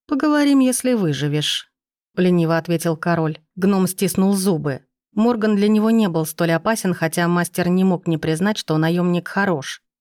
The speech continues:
Слишком хорош. Подобного боевого мага Колуму давно не приходилось встречать, и не стоило недооценивать противника.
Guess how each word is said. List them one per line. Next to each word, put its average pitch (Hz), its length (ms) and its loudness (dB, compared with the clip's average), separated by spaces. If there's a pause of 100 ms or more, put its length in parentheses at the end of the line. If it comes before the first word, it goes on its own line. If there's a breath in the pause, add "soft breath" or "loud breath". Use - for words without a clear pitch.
(140)
Слишком 240 380 0
хорош. 147 480 -4 (240)
Подобного 214 560 2
боевого 208 520 2
мага 208 340 0
Колуму 208 400 2
давно 202 260 2
не 240 120 2
приходилось 151 580 -2
встречать, 160 640 -4
и 151 120 0
не 156 180 0
стоило 277 380 0
недооценивать 160 800 0
противника. 143 760 -4